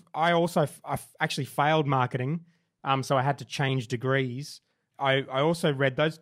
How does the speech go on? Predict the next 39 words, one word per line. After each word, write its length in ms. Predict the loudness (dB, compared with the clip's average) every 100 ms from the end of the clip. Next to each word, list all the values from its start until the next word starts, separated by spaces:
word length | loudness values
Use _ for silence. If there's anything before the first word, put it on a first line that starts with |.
| 0
those 180 | 0
two 200 | 0 0
books 300 | 0 0 0
you 80 | 0
mentioned 300 | 2 0 -2
are 40 | 0
probably 320 | 0 0 0
the 80 | 0
most 260 | 0 0
influential 720 | -2 -2 -2 -2 -2 -2 -2 -8 _ _ _ _
books 300 | -4 -4 -2
I've 240 | -2 -2 2
read 300 | 2 2 0
to 100 | 0
actually 360 | 0 -2 -6 -8 -6
get 180 | -2 0
me, 340 | 0 -2 -4 -12 _ _ _ -14
make 300 | -4 -2 0
major 280 | 2 0 0
changes 360 | 0 0 2 2
in 60 |
my 80 | 2
business. 320 | 2 0 -2
Rich 180 | -2 0
Dad, 220 | -2 -2
Poor 180 | 0 2
Dad 220 | 2 2
was 120 | -2
the 60 | -2
one 320 | -2 -2 -4 -10 _
that 80 | -4
really 180 | 0 0
got 160 | 0 -4
me 60 |
to 60 | -6
start 300 | 0 0 2
a 20 |
business, 360 | 0 -2 -2 -4
and 180 | -6